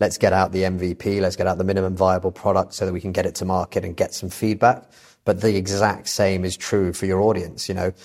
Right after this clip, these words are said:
having a hundred people that really believe in what you do and that share that and that talk to other people about it in a really emphatic and enthusiastic way is worth having a million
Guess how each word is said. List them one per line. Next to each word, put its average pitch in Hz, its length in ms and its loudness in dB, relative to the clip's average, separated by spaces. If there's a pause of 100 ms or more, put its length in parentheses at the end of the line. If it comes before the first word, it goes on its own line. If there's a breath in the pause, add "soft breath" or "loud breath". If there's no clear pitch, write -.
(140 soft breath)
having 110 320 2
a 92 60 -2
hundred 98 400 -2
people 98 340 0
that 87 140 -2
really 95 320 0
believe 95 360 -2
in 90 80 -6
what 92 160 -4
you 92 80 -8
do 95 280 -2
and 92 120 -4
that 87 100 -8
share 92 300 2
that 95 240 0
and 95 120 -8
that 95 100 -12
talk 101 300 -2
to 101 100 0
other 92 160 0
people 98 340 -6
about 92 380 -2
it 90 60 -4
in 92 100 -6
a 90 60 -2
really 92 420 -2
emphatic 92 640 -4
and 92 80 -6
enthusiastic 92 800 -4
way 92 400 2 (380 soft breath)
is 101 160 0
worth 95 520 2
having 92 480 0 (480 soft breath)
a 98 60 -2
million 95 580 2